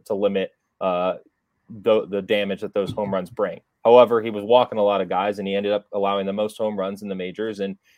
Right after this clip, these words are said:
he realized, "Okay, this isn't gonna work. I need to try something different." So he's throwing much less fa-, much fewer fastballs now, throwing his more effective curveball and changeup, and to a lot of success. You know, he's not racking up a ton of strikeouts. He actually,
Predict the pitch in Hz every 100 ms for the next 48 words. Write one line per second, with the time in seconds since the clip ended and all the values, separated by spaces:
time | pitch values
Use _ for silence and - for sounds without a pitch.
0 | _ 117 104 107 110 107 107 110 - _
1 | _ 127 131 120 113 117 - - 131 139
2 | 131 123 110 107 98 - - 113 110 98
3 | 113 104 113 98 98 98 - 95 - 107
4 | 104 113 98 117 123 120 110 123 139 135
5 | 143 139 - 127 - 156 147 - - -
6 | 101 95 90 87 - _ _ 139 190 131
7 | 110 110 113 104 101 107 - 98 - 110
8 | 92 104 95 - _ - 101 117 110 104
9 | 101 101 107 107 - - - 147 143 131
10 | 151 143 135 - 143 92 - 110 110 135
11 | 131 120 123 123 120 - - 117 - 104
12 | 101 117 120 - 107 117 110 104